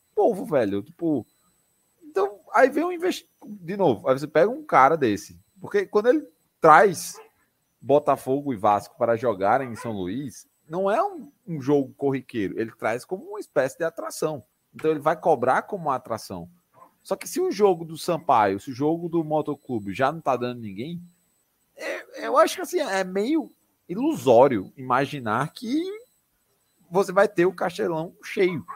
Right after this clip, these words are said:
Até porque eu, eu, eu entendo a, um, um, uma situação que ajudaria nisso.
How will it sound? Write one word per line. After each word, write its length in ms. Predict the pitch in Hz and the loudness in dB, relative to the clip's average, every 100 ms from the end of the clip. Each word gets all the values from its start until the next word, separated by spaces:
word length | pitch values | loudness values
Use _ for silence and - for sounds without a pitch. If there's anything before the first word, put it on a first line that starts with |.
| - _ _ _ _ _ | -18 _ _ _ _ _
Até 380 | 170 196 - 220 | 0 0 2 0
porque 720 | - 185 - - 180 185 98 _ _ _ | 2 0 0 -2 2 2 0 _ _ _
eu, 180 | 160 - | -4 -2
eu, 200 | 175 - | -4 -4
eu 80 | 240 | -6
entendo 580 | 294 - 175 196 131 - | -6 -2 -2 -2 -4 -2
a, 100 | 110 _ | -4 _
um, 120 | 151 165 | -16 -16
um, 320 | - 175 175 185 | -16 -18 -10 -6
uma 100 | 254 | -6
situação 560 | - 190 147 - 92 85 _ _ _ _ - - - - - - | -2 0 0 -2 -6 -8 _ _ _ _ -8 -6 -8 -10 -8 -4
que 180 | 120 - | -4 2
ajudaria 640 | 113 123 127 139 131 143 135 | 6 6 6 6 6 6 2
nisso. 380 | 98 87 90 | -2 -8 -14